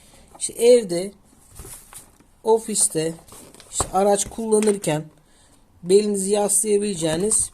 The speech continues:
bir masaj aleti. Yani bel değil sadece tabii. Bakın omuz, şurada göstereyim. Omuz, bel, işte göğüs, bacak, e, bilek veya kol,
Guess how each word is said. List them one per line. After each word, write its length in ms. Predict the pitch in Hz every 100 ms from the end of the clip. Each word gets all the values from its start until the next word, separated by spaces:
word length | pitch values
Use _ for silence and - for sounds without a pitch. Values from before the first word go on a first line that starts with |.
| -
bir 320 | 190 220 220 - - - - - - - -
masaj 320 | 226 214 208
aleti. 480 | 170 143 131 - 208 - - -
Yani 200 | 139 135
bel 400 | 165 196 185 165
değil 160 | 214 226
sadece 520 | - 156 147 135 131
tabii. 140 | 135 120 - - - _ _ -
Bakın 220 | 175 -
omuz, 560 | 196 196 202 202 - - -
şurada 340 | - 180 185
göstereyim. 680 | 185 180 - 185 170 190 - _ _ _ _ -
Omuz, 520 | 196 208 196 202 - - - - _ _ _ _ -
bel, 280 | 180 180 185 - _ _ _
işte 120 | -
göğüs, 520 | 151 180 175 170 - - _ _
bacak, 560 | - 170 156 156 165 - _ _ _ _ _ _ _ _ -
e, 300 | 151 143 147
bilek 360 | 180 185 180 -
veya 240 | 170 156
kol, 280 | 160 180 196